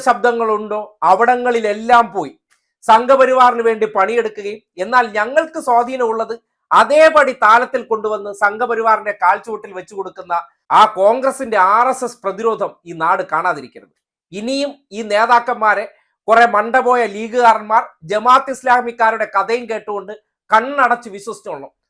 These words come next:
ദേ ഇപ്പോ മധുര മനോജ്ഞ സ്നേഹത്തിന്റെ കട ഇന്ത്യയിൽ തുറക്കുമെന്നുള്ള കാര്യം. നല്ല രാഷ്ട്രീയം പറയില്ല,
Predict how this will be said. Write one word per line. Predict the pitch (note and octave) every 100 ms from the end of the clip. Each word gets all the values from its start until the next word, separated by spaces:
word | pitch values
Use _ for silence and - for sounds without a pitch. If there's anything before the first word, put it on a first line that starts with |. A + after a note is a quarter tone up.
| _ E3+
ദേ | A3+ - _ _ A3
ഇപ്പോ | - A#3 G3+
മധുര | F#3+ G#3 C4 C4+
മനോജ്ഞ | G#3+ A3 A#3 A#3 A3+ G#3 -
സ്നേഹത്തിന്റെ | - G3+ A#3 B3 A#3+ A3 G3+
കട | G3 G#3 G3
ഇന്ത്യയിൽ | G3 G3+ F#3
തുറക്കുമെന്നുള്ള | E3+ F3 F3+ E3+ D3 B2+
കാര്യം. | A#2+ G#2+ _ _ _ _ _ _ D#3
നല്ല | F3 G#3+ C4 B3 G3+
രാഷ്ട്രീയം | A3 B3 C#4+ C#4+ A#3+
പറയില്ല, | F3+ C3